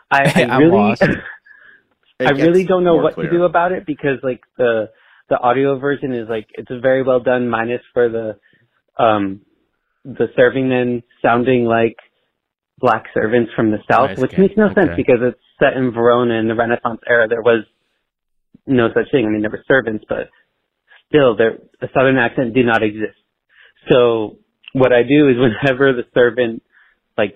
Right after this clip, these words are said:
Speaker 1: speaks for the first time, I always say, "Hey, I don't know why they sound like this. I don't know why they sound Southern." Um, and the kids who get it, they get it because at fourteen,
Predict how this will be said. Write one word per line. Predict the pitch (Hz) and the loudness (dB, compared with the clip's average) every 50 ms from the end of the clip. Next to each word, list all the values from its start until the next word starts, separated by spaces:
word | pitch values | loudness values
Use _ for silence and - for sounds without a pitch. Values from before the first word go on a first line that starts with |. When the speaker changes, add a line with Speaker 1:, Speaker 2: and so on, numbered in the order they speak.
| _ _ | _ _
Speaker 1:
speaks | - - 190 190 151 - - _ | -6 -4 -2 -2 -2 -6 -8 _
for | 143 127 | -4 -2
the | 123 120 - - | -2 -2 -2 0
first | 131 120 107 - _ | -2 -2 -2 -4 _
time, | 131 117 110 110 110 110 110 - _ _ _ _ _ _ _ | -4 -2 0 0 -2 -2 -6 -12 _ _ _ _ _ _ _
I | 131 123 120 | -2 2 4
always | 123 123 120 123 120 127 123 117 - | 4 4 4 4 2 2 0 -2 -2
say, | 127 117 110 107 113 _ _ _ _ _ _ _ _ _ _ _ | -2 -2 -2 -2 -6 _ _ _ _ _ _ _ _ _ _ _
"Hey, | - 127 123 117 107 98 - _ _ _ _ _ _ _ _ _ _ _ _ _ | 0 0 0 0 0 -6 -10 _ _ _ _ _ _ _ _ _ _ _ _ _
I | 117 107 | -4 -2
don't | 101 110 113 113 | -2 0 0 0
know | 113 113 | 0 2
why | 113 117 113 113 | 2 2 2 2
they | 117 117 117 - | 0 -2 -2 -2
sound | - 120 120 120 | -2 -2 -2 -2
like | 120 120 107 - | -4 -6 -6 -4
this. | 135 135 135 135 - - - _ _ _ _ _ - | -4 -4 -4 -4 -10 -20 -20 _ _ _ _ _ -10
I | 113 110 | -8 -6
don't | 113 120 117 | -4 -2 -2
know | 120 120 | 0 0
why | 123 127 123 | 2 2 2
they | 117 120 113 | 0 -2 -4
sound | - 127 120 120 113 - _ | -2 -4 -4 -4 -6 -2 _
Southern." | 135 120 117 131 131 135 139 147 151 - _ _ _ _ _ _ _ _ _ _ _ _ _ | 0 2 2 2 -2 -2 -4 -8 -10 -14 _ _ _ _ _ _ _ _ _ _ _ _ _
Um, | - 120 117 117 110 107 98 101 98 107 - _ _ _ _ _ _ _ _ _ _ | 0 2 2 2 2 0 -2 -6 -10 -12 -16 _ _ _ _ _ _ _ _ _ _
and | 143 131 | 0 2
the | 131 131 | 2 2
kids | - - 175 175 175 | 2 2 0 2 4
who | 196 185 | 2 2
get | 147 139 127 127 127 | 4 4 2 2 2
it, | 135 135 - | 0 -4 -2
they | 113 127 123 107 | -2 -2 -2 0
get | 120 110 107 110 | 2 2 2 2
it | 113 110 - | 2 0 -2
because | 113 - - 110 107 101 - _ _ _ _ _ _ _ _ _ _ _ | -6 -4 -4 -4 -4 -4 -8 _ _ _ _ _ _ _ _ _ _ _
at | 131 131 - | -6 -6 -4
fourteen, | - 147 135 131 - - 123 117 117 113 110 110 110 110 | -4 -4 -6 -4 -6 -4 -2 -2 0 0 0 -2 -2 -4